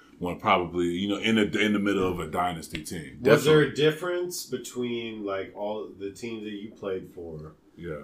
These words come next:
Speaker 2: Was there, did, did you notice a difference with the culture with the Lakers?
Speaker 1: Yeah.
Speaker 2: Like, was there,
Speaker 1: Yeah.
Speaker 2: with Phil there and with Shaq and with Kobe, like,
Speaker 1: Yeah.
Speaker 2: was practice, 'cause I think,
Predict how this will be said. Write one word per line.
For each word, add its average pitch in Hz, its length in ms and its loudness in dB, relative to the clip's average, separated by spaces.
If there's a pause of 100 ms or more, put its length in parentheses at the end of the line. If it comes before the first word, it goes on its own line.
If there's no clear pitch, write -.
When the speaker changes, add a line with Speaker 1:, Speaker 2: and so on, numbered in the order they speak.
Speaker 2:
Was 104 180 -6
there, 107 280 0
did, 98 440 -8
did 110 220 -6
you 107 140 -6
notice 113 380 -2
a 110 80 -6
difference 101 560 -6
with - 140 -12
the 95 80 -12
culture 98 420 -6
with 85 140 -12
the 85 100 -14
Lakers? 82 420 -10
Speaker 1:
Yeah. 90 200 2
Speaker 2:
Like, - 180 -6
was 95 300 -4
there, 98 460 -6 (100)
Speaker 1:
Yeah. 82 320 -4
Speaker 2:
with 101 460 -4
Phil 120 380 2
there 110 280 0
and 107 80 -4
with 104 100 -4
Shaq 104 380 -4
and 101 140 -4
with 95 120 -6
Kobe, 104 480 -2
like, 87 380 -8
Speaker 1:
Yeah. 82 220 -4 (100)
Speaker 2:
was 113 280 -2
practice, 123 680 2
'cause 104 140 -2
I 143 80 0
think, 190 420 2